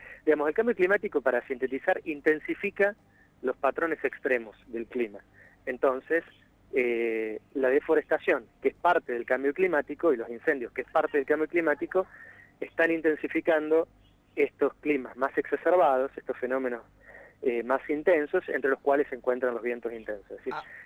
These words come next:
Speaker 1: no, no podemos decir que es dos más dos, pero sí que es parte de un proceso que lleva a esa consecuencia.
Speaker 2: Ahora, esta trop-, tropicalización de, del clima que estamos asistiendo en Córdoba,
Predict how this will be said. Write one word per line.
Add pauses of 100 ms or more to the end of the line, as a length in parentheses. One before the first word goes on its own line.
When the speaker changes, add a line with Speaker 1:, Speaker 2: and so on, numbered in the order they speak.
(160)
Speaker 1:
no,
no
podemos
decir
que
es
dos
más
dos, (260)
pero (120)
sí (460)
que
es
parte
de
un
proceso (160)
que
lleva
a
esa
consecuencia.
Speaker 2:
Ahora,
esta
trop-, (300)
tropicalización
de,
del
clima
que
estamos
asistiendo
en
Córdoba,